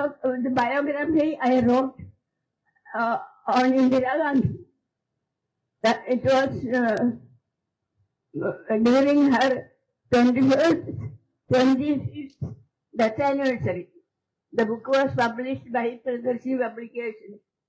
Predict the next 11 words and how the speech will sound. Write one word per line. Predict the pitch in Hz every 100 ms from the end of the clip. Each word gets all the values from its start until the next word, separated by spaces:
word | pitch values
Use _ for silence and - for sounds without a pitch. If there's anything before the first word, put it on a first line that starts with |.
| _ _ _ _ _ _
Sri | - 240 233
Ramesh | 240 233 269 277 269 262
Methala | 262 254 262 254 220 - - _ _ _ _ _ _ -
has, | 233 226 226 _ - -
uh, | 233 233
written | 254 254 269 247
an | 254 240
introduction, | 202 226 220 220 214 233 226 - _ _ _ _ _ 302
uh, | - 233 220
for | 202
the | 196